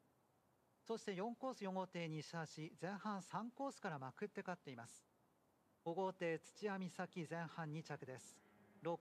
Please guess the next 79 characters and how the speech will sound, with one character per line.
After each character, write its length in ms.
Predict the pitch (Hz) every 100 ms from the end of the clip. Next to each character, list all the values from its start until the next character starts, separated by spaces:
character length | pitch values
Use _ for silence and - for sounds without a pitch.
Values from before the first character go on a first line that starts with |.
| -
コ 140 | 254
ー 40 | 247
ス、 120 | 175
六 220 | 156 190
号 140 | 180
艇、 300 | 175 170 156
平 300 | 143 156 208
川 300 | 220 196 165
香 180 | 135 -
織 160 | 151 226
と 100 | 220
な 100 | 190
っ 40 |
て 120 | 180
い 40 | 135
ま 100 | 123
す。 220 | - - - - - - - - - - - - - - - - - - -
カ 80 | 202
ー 20 |
ド 80 | 185
は 120 | 175
四 200 | 151 196
コ 160 | 233 240
ー 20 |
ス、 80 | 220
四 100 | 185
号 120 | 185
艇、 220 | 180 170 165
西 220 | 156 -
橋 80 | 214 175
奈 140 | 185 175
美 80 | 151
で 180 | 156 -
三 300 | - 170 170
対 260 | 170 160
三 220 | 139 143
で 120 | 127 127
す。 180 | - - - - - - - - - -
一 180 | 165 190
号 160 | 196
艇、 280 | 196 175 165 -
実 220 | 170 196
森 160 | 196 190
が 140 | 170
人 180 | 165 185
気 80 | 185
の 160 | 170
中 160 | 160 160
心 140 | -
で 100 | 147
す。 240 | 147 - - - -
人 200 | 185 247
気 100 | 262
の 140 | 254
得 100 | 254
た 140 | 247 214
四 160 | 185
号 120 | 202 196
艇、 240 | - 175
西 260 | 156 151 -
橋、 400 | - - 160 196
そ 160 | -
し 40 | 202
て 140 | 190
三 280 | 175 - 180
号 120 | 180
艇、 280 | 175 156 151
深 300 | - - 185
川 200 | 214 214
に 100 | 202
票 180 | 165 160
が 140 | 147
集 120 | -
ま 100 | 139
っ 20 | 135
て 140 | -
い 40 |
ま 80 | 120
す。 220 | 120 -